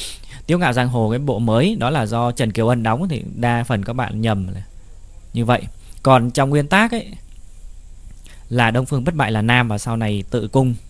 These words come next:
thì mới biến thành nữ. Không phải biến thành nữ mà dạng như thành B D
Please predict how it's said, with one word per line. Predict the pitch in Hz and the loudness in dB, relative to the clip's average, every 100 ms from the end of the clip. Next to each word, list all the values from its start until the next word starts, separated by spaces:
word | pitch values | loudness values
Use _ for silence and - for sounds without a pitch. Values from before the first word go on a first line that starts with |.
| - - | -18 -10
thì | 113 | -4
mới | 101 110 | -2 -2
biến | 110 | -2
thành | 160 101 | -2 -2
nữ. | 113 220 - - - - - | 0 0 -2 -16 -20 -20 -6
Không | - 139 | 0 0
phải | 120 | 2
biến | 131 | 2
thành | 175 | 2
nữ | 123 160 | 0 0
mà | 123 | 0
dạng | 113 104 | 0 -2
như | 113 | -4
thành | 117 | -4
B | 117 | 0
D | 131 | 2